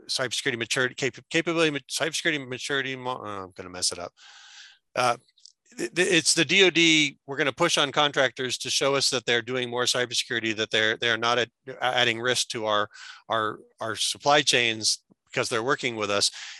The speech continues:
And these documents that have been published by nist as non-regulatory are being made regulatory by the Department of Defense. So it's, it's a bit of a one degree of separation model.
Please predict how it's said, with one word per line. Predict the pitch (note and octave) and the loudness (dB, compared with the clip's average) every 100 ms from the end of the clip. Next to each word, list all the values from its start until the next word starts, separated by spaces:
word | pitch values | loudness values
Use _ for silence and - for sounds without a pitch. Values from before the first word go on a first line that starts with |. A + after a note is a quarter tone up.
| - | -4
And | C3 A#2+ G#2+ | -2 -2 -6
these | A2+ D3+ E3+ - | 2 4 4 4
documents | C#3+ D3 C#3 C3 B2 | 4 2 0 -2 -2
that | A#2 | -2
have | |
been | A#2 G#2+ | -4 0
published | C3+ B2 - | 0 0 -4
by | A2 A#2 | -6 -2
nist | D#3+ E3 - | 0 0 0
as | A2 | -2
non-regulatory | A#2+ A#2+ A#2 C3+ B2+ A#2+ A#2+ A2+ | 0 -2 0 0 -2 -2 -2 0
are | A2 | -2
being | G#2+ A#2 A2 | -2 -4 0
made | A#2 A#2 | 0 2
regulatory | A#2 A#2+ A2+ G#2+ A2 G2+ | 0 0 -2 -8 -6 -4
by | G2 G2 | -2 -2
the | F#2+ | -4
Department | - G#2+ - G#2 | -6 -6 -6 -10
of | G2+ - | -14 -14
Defense. | - - G2 F2+ - - - - - - | -14 -8 -8 -2 0 0 -4 -16 -16 -4
So | - C3+ A#2+ A#2 - | 2 4 4 0 -4
it's, | B2+ - | -2 -2
it's | - B2+ B2+ | 0 0 0
a | |
bit | A2+ D#3+ | 2 2
of | C#3 | 6
a | C3 A#2 A#2 | 6 4 0
one | A#2+ C3+ C#3 | -8 -4 -2
degree | C3+ B2 C3+ | 0 2 2
of | B2 | 4
separation | C#3+ - A#2+ C3+ - D3+ | 2 0 -2 -2 -2 0
model. | D3+ D#3 F#3 | 2 2 0